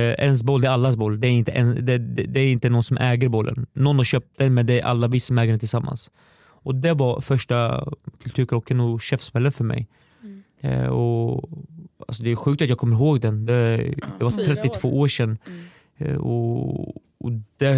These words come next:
Speaker 1: ju någonstans där S S S fast, eh, i mig.
Speaker 2: Det är lite den här, alltså att du kommer från en kultur där man, där man är ett vi. Eh, det är liksom gruppen som, som äger saker, det är gruppen som gör saker, till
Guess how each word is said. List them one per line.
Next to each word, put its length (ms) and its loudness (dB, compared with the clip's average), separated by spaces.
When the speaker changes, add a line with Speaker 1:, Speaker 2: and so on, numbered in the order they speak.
Speaker 1:
ju 80 4
någonstans 420 2
där 180 4
S 180 -2
S 160 -4
S 240 0
fast, 360 -2
eh, 100 0
i 120 -2
mig. 260 -4
Speaker 2:
Det 100 -6
är 40 -6
lite 240 -6
den 160 -4
här, 200 -4
alltså 440 -4
att 240 -8
du 120 -6
kommer 400 -2
från 300 -6
en 180 -6
kultur 640 -6
där 220 -2
man, 440 -6
där 140 -4
man 160 -6
är 140 -2
ett 140 -6
vi. 540 -4
Eh, 180 -6
det 140 -4
är 60 -2
liksom 320 -6
gruppen 600 -6
som, 400 -6
som 340 -8
äger 340 -4
saker, 420 -6
det 60 -8
är 60 -8
gruppen 340 -8
som 120 -10
gör 160 -4
saker, 360 -10
till 360 -8